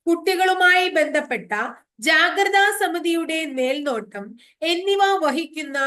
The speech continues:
ഉദ്യോഗസ്ഥൻ ആരാണ്? ഉദ്യോഗസ്ഥൻ എന്നല്ല പറയേണ്ടത്, ഉദ്യോഗസ്ഥ. കാരണം അവര് ആ, ആ പോസ്റ്റിലേക്ക് സ്ത്രീകളെ മാത്രമേ എടുക്കുള്ളൂ. ഏതാണ്? ഐ സി ഡി എസ് സൂപ്പർവൈസർ. ഏതാണ്?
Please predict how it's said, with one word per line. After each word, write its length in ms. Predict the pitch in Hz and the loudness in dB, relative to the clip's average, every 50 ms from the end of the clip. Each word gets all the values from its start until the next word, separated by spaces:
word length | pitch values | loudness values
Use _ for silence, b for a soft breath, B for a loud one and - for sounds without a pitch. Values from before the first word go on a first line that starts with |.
| 269 269 - _ _ _ - 330 | -4 -6 -8 _ _ _ -6 -6
ഉദ്യോഗസ്ഥൻ 880 | 339 330 - - 339 349 339 330 320 311 302 294 302 - - 320 339 370 - - - 302 302 302 | -6 -6 -4 -2 0 2 2 2 2 2 0 0 -2 -2 -2 -2 -2 -2 -4 -8 -6 -2 0 0
ആരാണ്? 520 | 294 277 247 214 202 196 202 208 226 233 202 - - _ _ _ _ _ _ _ - | 0 0 0 -2 -4 -6 -6 -6 -6 -6 -6 -8 -12 _ _ _ _ _ _ _ -18
ഉദ്യോഗസ്ഥൻ 600 | 269 240 294 285 294 285 294 294 294 294 302 302 294 302 | -10 -4 -2 -2 0 0 -2 -4 -4 -4 -6 -6 -4 -2
എന്നല്ല 280 | 339 392 359 285 302 349 359 370 | -2 0 0 0 0 0 0 0
പറയേണ്ടത്, 420 | 330 262 240 226 220 214 214 220 277 262 | 0 0 -2 -2 -4 -6 -4 -6 -6 -6
ഉദ്യോഗസ്ഥ. 460 | 208 220 254 254 240 247 247 247 247 220 214 220 | -4 -2 -2 -2 0 -2 -6 -6 -6 -6 -4 -2
കാരണം 320 | 233 233 240 247 254 277 294 294 269 | -2 -2 -2 -2 -4 -4 -4 -4 -4
അവര് 220 | 262 247 269 311 494 - B B B B B B 269 | -2 -2 -2 -2 -4 -6 B B B B B B -2
ആ, 40 | 269 285 285 - 285 | 0 0 0 -2 -2
ആ 20 | 311 311 370 | -4 -2 -2
പോസ്റ്റിലേക്ക് 480 | 349 311 302 311 294 285 277 285 339 330 | -4 -4 -4 -6 -6 -6 -6 -6 -8 -8
സ്ത്രീകളെ 380 | - 302 285 262 254 262 277 294 302 311 | -8 -8 -8 -6 -4 -4 -4 -4 -4 -4
മാത്രമേ 340 | 269 247 247 247 - 302 294 | -4 -4 -4 -4 -4 -4 -4
എടുക്കുള്ളൂ. 380 | 247 247 247 247 240 240 277 320 311 285 277 | -4 -6 -4 -4 -6 -4 -4 -6 -4 -4 -2
ഏതാണ്? 400 | 269 294 285 269 254 247 254 254 254 254 - 262 269 277 | 0 0 0 0 0 0 -2 -2 -2 -4 -2 -2 -2 -2
ഐ 40 | 302 359 392 370 | -2 -4 -6 -6
സി 120 | - 359 359 359 311 302 | -6 -6 -6 -6 -6 -6
ഡി 100 | 269 254 254 269 330 | -6 -4 -2 0 0
എസ് 200 | 508 - - - - | 0 -2 -4 -10 -8
സൂപ്പർവൈസർ. 960 | 359 330 311 311 - - 277 254 226 208 202 202 196 196 196 - 233 220 214 214 220 - 247 | -8 -8 -8 -10 -8 -6 -6 -6 -6 -6 -8 -10 -10 -10 -10 -10 -8 -8 -8 -8 -10 -12 -8
ഏതാണ്? 340 | 247 254 247 254 254 269 | -4 -2 -2 -2 0 0